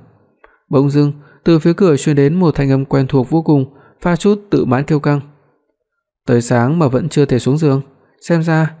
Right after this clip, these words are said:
anh cũng hơi đánh giá thấp bản thân mình rồi thì phải." Khả Phong chậm chậm tiến đến trước mặt cô, hai tay để trong túi quần,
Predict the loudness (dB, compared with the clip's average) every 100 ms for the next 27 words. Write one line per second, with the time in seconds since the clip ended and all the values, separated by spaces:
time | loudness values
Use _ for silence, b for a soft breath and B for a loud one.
0 | b -4 -2 0 0 0 2 2 0 0
1 | 0 -2 -2 -2 -2 0 0 0 0 -2
2 | -2 -2 -4 -4 b b b b b b
3 | b -4 -2 0 0 -2 0 -2 0 -2
4 | -2 -8 -2 0 2 0 0 0 0 0
5 | 0 0 B B B -2 0 0 0 0
6 | -2 -2 0 0 -2